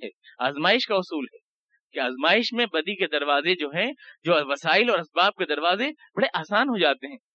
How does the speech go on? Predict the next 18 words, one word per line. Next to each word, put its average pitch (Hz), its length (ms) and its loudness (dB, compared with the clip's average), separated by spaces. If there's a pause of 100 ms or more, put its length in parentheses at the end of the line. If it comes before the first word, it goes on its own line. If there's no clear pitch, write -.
(180)
بڑے 196 140 -2
چوپٹ 190 380 0
کھول 214 160 -2
دیے 170 200 -6
جاتے 127 240 -2
ہیں۔ - 120 -20 (440)
تو 139 100 -4
اللہ 135 160 0
نے 165 140 0
ارشاد 139 340 -4
فرمایا 127 340 -2 (960)
کہ 165 160 2 (460)
آ 170 180 4
جاتی 220 320 0
تھیں 247 260 -2
ان 190 80 -2
کے 170 140 -4
پاس 185 320 2